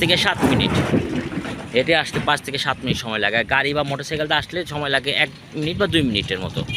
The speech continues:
এটা হলো পঁচিশ ফিটের রাস্তা, এটা চল্লিশ ফিটের রাস্তা। পঁচিশ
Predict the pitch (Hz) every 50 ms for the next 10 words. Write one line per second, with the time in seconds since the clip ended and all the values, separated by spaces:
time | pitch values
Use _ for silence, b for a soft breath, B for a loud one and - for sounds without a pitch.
0 | 403 415 403 - B B B B B B B B - - - 123 - 147 143 143
1 | 147 160 - - 175 165 190 180 - - 160 160 165 151 165 165 156 - - 175
2 | 185 196 196 - - - 117 - 170 - 160 156 151 156 147 - 135 - - 117
3 | 107 107 98 - - - 85 - 143 143 156 156 175 160